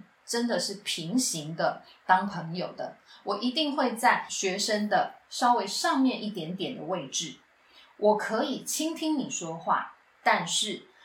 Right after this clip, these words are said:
你的人生还有你的生活当中，还是有很多需要学习跟被提醒的地方。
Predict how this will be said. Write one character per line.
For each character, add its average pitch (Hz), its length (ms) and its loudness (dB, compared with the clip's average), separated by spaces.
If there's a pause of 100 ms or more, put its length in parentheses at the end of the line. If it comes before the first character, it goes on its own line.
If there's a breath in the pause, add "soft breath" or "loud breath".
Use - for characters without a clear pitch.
(240 loud breath)
你 180 140 -2
的 190 140 2
人 185 260 0
生 269 380 2
还 208 100 -4
有 196 100 0
你 185 140 -2
的 147 80 -10
生 214 300 0
活 180 140 0
当 185 260 4
中， 190 240 4
还 180 240 -4
是 226 140 -2
有 247 160 6
很 156 240 -4
多 175 120 -4
需 196 260 -6
要 175 140 4
学 170 320 -2
习 165 460 -6
跟 196 240 -4
被 220 200 -6
提 - 300 -10
醒 151 360 -6
的 135 140 -10
地 165 220 -8
方。 156 400 -4